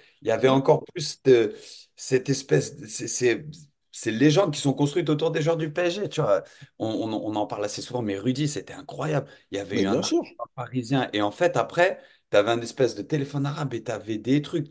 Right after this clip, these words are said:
Speaker 1: Les joueurs étaient montés. Et c'est vrai que pour ensuite l'avoir un petit peu connu, où tu deviens international, où, tu vois, on, on parle de toi et tout, c'est vrai qu'il y a cette espèce d'aura, et encore plus autour des joueurs du P S G en région parisienne. Et ensuite,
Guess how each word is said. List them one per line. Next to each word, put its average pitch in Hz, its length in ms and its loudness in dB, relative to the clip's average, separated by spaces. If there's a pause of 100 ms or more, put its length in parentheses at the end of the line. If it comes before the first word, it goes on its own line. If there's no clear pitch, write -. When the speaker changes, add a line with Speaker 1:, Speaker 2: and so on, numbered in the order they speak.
Speaker 1:
Les 104 240 -2
joueurs 123 300 0
étaient 110 220 -2
montés. 147 520 2 (320)
Et 98 100 0
c'est 117 180 0
vrai 143 240 2
que 117 320 0 (340)
pour 107 160 2
ensuite 131 300 0
l'avoir 110 300 2
un 113 80 -8
petit 110 220 -8
peu 120 160 0
connu, 127 320 2
où 113 80 0
tu 107 160 -10
deviens 104 320 -4
international, 127 920 -2 (240)
où, 127 300 4 (200)
tu - 120 -8
vois, 127 120 6
on, 113 300 0
on 101 100 -6
parle 117 300 -2
de 113 100 2
toi 123 240 4
et 117 60 2
tout, 190 280 -2 (300)
c'est - 200 -2
vrai 135 240 0
qu'il 120 100 -2
y 107 40 6
a - 20 -2
cette - 160 -4
espèce 107 420 -2
d'aura, 123 480 6
et 101 120 -4
encore 113 300 0
plus 135 220 -2
autour 110 260 -4
des 104 120 -2
joueurs 98 200 -4
du 98 120 -16
P 104 200 -2
S 107 100 -2
G 117 100 -4
en 95 100 -4
région 92 260 -8
parisienne. 101 500 0
Et 90 80 0
ensuite, 110 480 -2